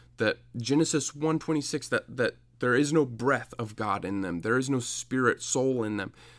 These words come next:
that they're dead. In the same way, faith without action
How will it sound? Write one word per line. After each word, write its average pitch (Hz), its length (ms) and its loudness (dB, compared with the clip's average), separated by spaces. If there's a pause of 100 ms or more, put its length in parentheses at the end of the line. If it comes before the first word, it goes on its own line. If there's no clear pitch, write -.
(140)
that - 240 0 (100)
they're 113 160 2
dead. 180 320 -2 (600)
In 156 120 8
the 156 60 8
same 196 360 2
way, 165 200 4
faith 123 680 -4
without 123 400 0
action 127 540 -4